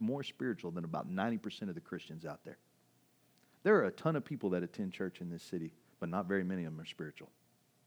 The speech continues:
Truth. And I'm telling you, there's pastors that would agree. <laughs> The hardest thing to get anybody to do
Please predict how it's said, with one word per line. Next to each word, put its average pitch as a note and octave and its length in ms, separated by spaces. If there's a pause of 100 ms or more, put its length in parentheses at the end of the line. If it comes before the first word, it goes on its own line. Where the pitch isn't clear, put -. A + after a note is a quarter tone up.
(560)
Truth. - 320 (1000)
And G2+ 120
I'm D3+ 100
telling F3 200
you, A2+ 40
there's C3+ 160
pastors C3 420
that A2+ 100
would A#2 100
agree. G#2+ 320 (340)
<laughs> - 60 (1080)
The F#2+ 140
hardest F3 520
thing D3 300 (120)
to G#2+ 100
get G#2+ 240
anybody C3+ 460
to A#2 100
do E2+ 280